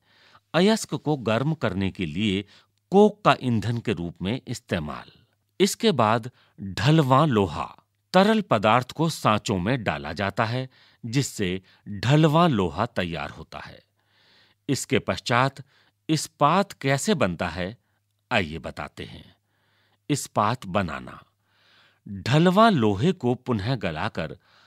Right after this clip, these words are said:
ऑक्सीकरण द्वारा अशुद्धता हटाकर तथा मैग्नीज, निकल,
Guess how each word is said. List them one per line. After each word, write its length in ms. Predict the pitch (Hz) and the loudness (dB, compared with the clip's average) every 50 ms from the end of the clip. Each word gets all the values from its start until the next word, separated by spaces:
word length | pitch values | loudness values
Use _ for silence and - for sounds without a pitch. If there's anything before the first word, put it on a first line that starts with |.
| _ _ _ _ _ _ | _ _ _ _ _ _
ऑक्सीकरण 800 | 131 147 160 160 - - - - 208 190 - - 117 104 107 104 | 0 0 0 0 -4 -6 -2 -2 -2 -2 0 0 0 0 0 -2
द्वारा 440 | 87 78 92 95 104 107 107 110 113 - _ _ _ _ _ _ | -4 -2 -2 -2 0 0 0 -2 -2 -4 _ _ _ _ _ _
अशुद्धता 600 | 143 143 127 - - 175 151 135 135 - - 123 104 | 0 0 0 0 -2 -2 -2 -2 -2 0 0 0 0
हटाकर 640 | 85 90 90 - 107 110 123 - - 82 67 - - _ _ _ _ _ _ _ - | 0 -4 -6 -4 -2 0 0 0 -2 -8 -12 -12 -16 _ _ _ _ _ _ _ -4
तथा 420 | 113 101 - 98 87 78 73 71 _ _ _ _ _ - | -4 -2 -2 -4 -4 -4 -6 -8 _ _ _ _ _ -8
मैग्नीज, 840 | 110 107 107 107 101 92 78 98 95 98 107 120 127 127 107 113 120 - _ _ _ _ _ _ _ | -4 0 0 0 0 0 -2 -2 -2 0 2 2 0 0 -2 -6 -12 -18 _ _ _ _ _ _ _
निकल, 600 | 110 110 110 120 123 - - 131 120 110 110 113 | -6 -2 0 0 0 2 2 2 2 2 0 -4